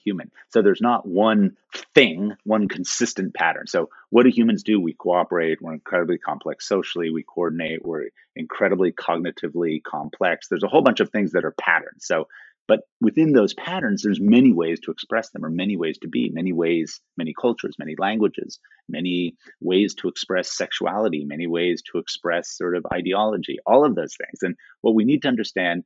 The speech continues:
is it's not like Jekyll and Hyde, or it's not like this Hobbesian notion, if you strip away cultural veneer, at the heart you have the root, which is this selfless brute, or, or if you're Rousseauian, this sort of, you know, lovely savage.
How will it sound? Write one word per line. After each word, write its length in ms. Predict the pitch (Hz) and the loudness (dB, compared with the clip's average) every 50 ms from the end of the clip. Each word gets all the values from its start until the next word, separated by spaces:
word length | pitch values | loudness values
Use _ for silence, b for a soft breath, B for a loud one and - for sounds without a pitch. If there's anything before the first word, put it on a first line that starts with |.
| b b b | b b b
is 120 | - 87 | -6 -4
it's 120 | 101 - - | -4 -2 -2
not 180 | 127 139 - | -2 0 0
like 240 | - 110 104 95 - | 2 2 2 0 0
Jekyll 320 | 101 104 92 - - 95 92 | 0 -2 -2 -2 0 -2 -2
and 120 | 85 78 | -2 -4
Hyde, 340 | - - 87 82 78 - - | -4 -4 -2 -2 -2 -2 -4
or 80 | 73 71 | -6 -10
it's 140 | - - 101 | -8 -4 -4
not 140 | 95 - | -4 -4
like 140 | 90 87 - - | -4 -8 -6 -6
this 140 | 82 - | -8 -8
Hobbesian 500 | - - 90 90 92 90 - 90 85 82 | -4 -2 0 0 0 0 -2 -4 -4 -2
notion, 320 | 82 82 87 85 - - - | -2 0 0 0 -2 -4 -6
if 100 | - - | -6 -4
you 80 | 92 | -2
strip 380 | 85 - - - - 139 - - | 0 0 0 4 4 2 4 4
away 220 | 107 98 92 87 - - | 4 4 4 4 2 0
cultural 340 | 107 95 - - 92 87 | -2 -2 0 0 -4 -4
veneer, 340 | - 82 85 85 82 82 78 B B B B | -4 -4 -6 -4 -4 -4 -4 B B B B
at 100 | - 90 - | -6 -4 -4
the 60 | 98 | -4
heart 280 | - - 117 98 - - | 0 4 4 4 4 2
you 120 | 90 80 90 | -2 0 0
have 160 | 85 76 73 | -2 -2 -2
the 100 | 80 78 85 | -6 0 6
root, 260 | 104 117 110 - - - | 6 6 6 6 0 -8
which 160 | - - - - | -8 -8 -8 -8
is 80 | - | -10
this 180 | - - - - | -10 -8 -6 0
selfless 380 | - 101 95 - - 87 - | 0 0 0 0 -4 -10 -6
brute, 340 | 95 82 113 120 107 98 - - | 0 4 6 8 8 6 4 2
or, 300 | 82 85 85 76 71 _ _ _ _ - | -2 0 0 0 -2 _ _ _ _ -8
or 140 | 92 87 82 | -4 -4 -4
if 60 | 78 - | -4 -4
you're 140 | 82 85 80 | -4 -4 -2
Rousseauian, 600 | 80 82 - - 117 101 98 95 92 87 85 80 | -2 -4 0 4 6 6 6 6 4 2 -2 -2
this 200 | 82 - - - | -4 -6 -8 -8
sort 160 | - 80 76 | -8 -6 -8
of, 80 | 73 - _ _ _ - | -8 -10 _ _ _ -12
you 140 | 101 90 80 | -10 -10 -8
know, 200 | 78 73 71 _ B B B B | -10 -10 -12 _ B B B B
lovely 360 | 95 92 92 90 92 87 80 | 0 0 0 2 2 0 0
savage. 600 | - - 92 95 104 92 90 85 85 78 - - | 0 0 0 0 2 0 -2 -4 -2 -6 -8 -8